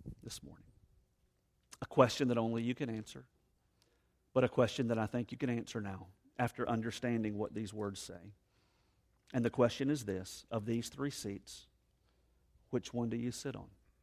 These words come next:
today? Now, I'm not saying, "Well, I had a bad morning today, and I kinda snapped at the kids, and I snapped at my husband, or snapped at my wife. I guess I'm kinda,"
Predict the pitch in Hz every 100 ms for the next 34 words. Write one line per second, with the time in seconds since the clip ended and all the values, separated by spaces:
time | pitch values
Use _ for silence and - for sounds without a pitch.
0 | _ _ _ _ - 92 67 _ _ _
1 | _ _ _ _ _ - _ _ _ _
2 | _ _ _ - - - _ - 117 127
3 | - 165 123 - - 127 135 131 107 131
4 | 143 147 151 143 131 135 139 139 123 123
5 | 127 123 104 92 123 120 - 107 156 175
6 | 165 - 147 151 151 127 113 - - 127
7 | 170 185 175 160 131 131 120 110 76 113
8 | 143 175 170 165 131 123 120 113 - -
9 | 101 135 151 160 160 165 160